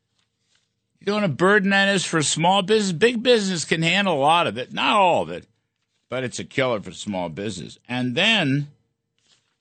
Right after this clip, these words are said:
according to Doug Holtz-Eakin's, uh, American Action Group, there's another two hundred regulations coming.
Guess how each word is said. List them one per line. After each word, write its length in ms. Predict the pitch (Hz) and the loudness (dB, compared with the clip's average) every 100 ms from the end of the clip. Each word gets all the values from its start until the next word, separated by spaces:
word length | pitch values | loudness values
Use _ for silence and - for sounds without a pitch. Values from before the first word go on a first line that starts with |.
| _ _ _ _ _ _ | _ _ _ _ _ _
according 460 | _ 165 160 139 120 | _ 2 4 2 -2
to 160 | - | -4
Doug 340 | 110 135 131 123 | -2 0 0 0
Holtz-Eakin's, 960 | 131 120 - 131 110 120 110 110 92 | 0 0 0 -2 0 0 2 0 0
uh, 240 | 107 101 98 | 0 2 0
American 500 | 104 117 120 107 104 | 0 2 0 -2 -2
Action 460 | 113 147 - 104 | 0 -2 -2 -4
Group, 280 | 90 104 104 | -2 -2 0
there's 200 | 107 113 | 0 2
another 380 | 113 123 131 123 | 2 0 0 -2
two 320 | - - 175 | -6 0 2
hundred 340 | 156 165 147 131 | 2 0 -2 -2
regulations 840 | 131 139 127 127 135 135 - 131 | 0 0 0 0 2 0 -2 -6
coming. 460 | - 170 190 156 | -2 0 2 0